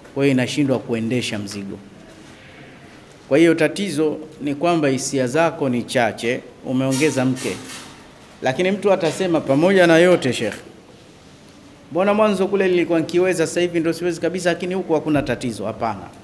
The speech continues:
tatizo lipo, na miongoni mwa matatizo, mwanaume anaathirika na kitu kidogo sana.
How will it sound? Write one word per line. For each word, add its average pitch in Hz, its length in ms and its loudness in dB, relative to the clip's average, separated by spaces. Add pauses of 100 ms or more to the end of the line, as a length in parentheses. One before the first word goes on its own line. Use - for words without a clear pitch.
(880)
tatizo 139 380 -4
lipo, 127 380 -2 (460)
na 117 100 -6
miongoni 139 400 0
mwa 143 140 4
matatizo, 131 680 -2 (720)
mwanaume 147 600 2 (100)
anaathirika 139 760 0
na 127 100 0
kitu 120 240 -8
kidogo 120 500 -2
sana. 98 300 -8